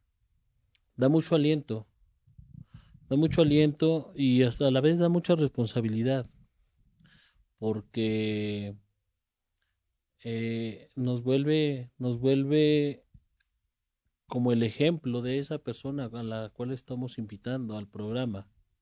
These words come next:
Y obviamente nos compromete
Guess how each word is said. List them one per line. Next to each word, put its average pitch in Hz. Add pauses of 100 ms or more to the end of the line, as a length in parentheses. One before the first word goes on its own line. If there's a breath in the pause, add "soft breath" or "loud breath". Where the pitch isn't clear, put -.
(1200)
Y 113
obviamente 139 (640)
nos 107
compromete 113